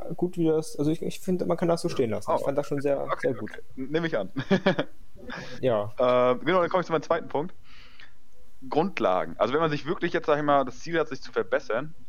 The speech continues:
Speaker 2: weil auch wenn man nur das zeichnet, was man mag und Spaß macht, wird man vielleicht doch irgendwann an einen Punkt kommen, wo man merkt, „Okay,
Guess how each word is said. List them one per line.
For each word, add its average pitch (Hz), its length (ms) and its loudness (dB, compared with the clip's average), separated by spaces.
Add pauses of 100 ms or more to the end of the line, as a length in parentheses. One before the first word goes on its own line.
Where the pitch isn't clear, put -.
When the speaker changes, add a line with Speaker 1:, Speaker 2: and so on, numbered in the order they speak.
(120)
Speaker 2:
weil 120 140 2
auch 151 180 2
wenn 170 80 2
man 151 100 0
nur 165 180 0
das 151 200 0
zeichnet, 143 280 0
was 131 120 -4
man 123 100 -4
mag 127 320 2 (500)
und 120 340 0
Spaß 107 420 2
macht, 170 280 -4 (420)
wird 127 180 -4
man 143 100 0
vielleicht 131 360 0
doch 135 80 2
irgendwann 139 200 0
an 123 80 0
einen 120 100 -2
Punkt 135 200 -4
kommen, 123 180 -2
wo 117 80 -6
man 117 160 0
merkt, 123 300 0
„Okay, 135 380 -4